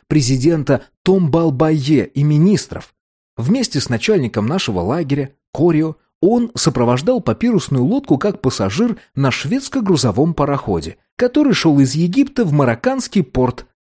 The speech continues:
Танжер. Не успели мы проводить пароход в Александрийском порту, как капитан получил приказ повернуть и зайти за грузом лука в порт Саид в зоне Суэцкого канала. Здесь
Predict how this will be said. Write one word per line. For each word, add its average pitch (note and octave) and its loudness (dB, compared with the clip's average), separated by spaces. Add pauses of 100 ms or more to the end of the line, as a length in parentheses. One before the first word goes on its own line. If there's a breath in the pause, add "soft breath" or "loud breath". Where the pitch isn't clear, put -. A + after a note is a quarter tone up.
Танжер. G#2+ 0 (720)
Не F#3+ 4
успели A3+ 0
мы E3+ 2
проводить C#3 0
пароход B2+ -2
в B2+ 0
Александрийском A#2 -2
порту, G3+ -4 (240 loud breath)
как - -4
капитан A#3+ 0
получил G3 2
приказ E3 0
повернуть D3+ 2
и G3 2
зайти E3 2
за F#3 2
грузом G3 0
лука A#3 2
в - -10
порт G3 0
Саид E3 2
в A#2 -6
зоне F3 4
Суэцкого B2 0
канала. F#2 -4 (380)
Здесь B2+ 0